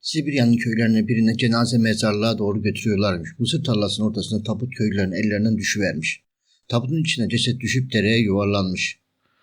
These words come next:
Akıntı cesedi dinamitle avlanan balıkçıların yanına sürüklemiş. Balıkçılar acaba adamı dinamitle biz mi öldürdük diye endişelerine kapılarak cesedi askeri kıştan tellerine bırakmışlar.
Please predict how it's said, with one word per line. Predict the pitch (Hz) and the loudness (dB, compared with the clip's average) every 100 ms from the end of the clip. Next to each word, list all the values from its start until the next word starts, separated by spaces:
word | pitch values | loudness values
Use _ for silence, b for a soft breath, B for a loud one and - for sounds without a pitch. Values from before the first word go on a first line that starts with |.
| _ | _
Akıntı | 113 120 131 131 | -4 0 0 0
cesedi | 120 107 110 123 | 0 2 2 0
dinamitle | 101 117 123 120 | 2 4 4 2
avlanan | 92 101 101 98 | 2 2 2 2
balıkçıların | 113 117 - 104 92 | 2 0 -2 -2 0
yanına | 104 104 123 | 2 4 2
sürüklemiş. | 123 101 101 95 - | 0 -4 -2 -2 -2
Balıkçılar | 110 117 120 127 123 | -2 -2 0 0 0
acaba | 120 135 107 | 0 0 0
adamı | 101 113 101 | 2 2 0
dinamitle | 104 110 110 98 | 2 2 2 2
biz | 120 123 | 2 4
mi | 110 | 2
öldürdük | 87 85 87 - | 2 -2 -6 -2
diye | 110 117 | 0 2
endişelerine | 107 95 - 104 101 | 2 2 0 -2 -2
kapılarak | 110 - 104 120 123 - _ _ - | -4 -4 0 0 0 -8 _ _ -2
cesedi | 117 107 117 | 0 2 0
askeri | - - 131 127 | -2 0 0 0
kıştan | - - 104 95 | -2 -2 0 0
tellerine | 127 110 107 107 | 0 0 0 0
bırakmışlar. | 101 101 101 95 80 71 | -2 -4 -4 -6 -6 -10